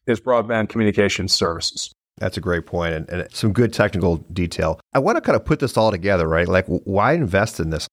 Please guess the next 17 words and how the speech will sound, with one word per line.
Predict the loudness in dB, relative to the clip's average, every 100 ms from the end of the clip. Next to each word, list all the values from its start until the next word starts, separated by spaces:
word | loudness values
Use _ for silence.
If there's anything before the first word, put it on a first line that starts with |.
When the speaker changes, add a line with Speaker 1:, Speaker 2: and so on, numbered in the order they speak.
| _
Speaker 2:
Tell | 0 0
us | 0
the | -2 0
backstory | 2 2 -2 0 2 4 2
or | 0 -2
the, | -2 -2
kind | -2 -2
of | 2
the | 2
headlines, | 2 2 2 2 0
the | -2
explosion | -4 -4 2 2 2 0
of | -2 0
data | 2 4 4 4 2
and | -2 -8 -6
communications, | 0 2 4 2 2 2 2 2 2 2 -2
and | -6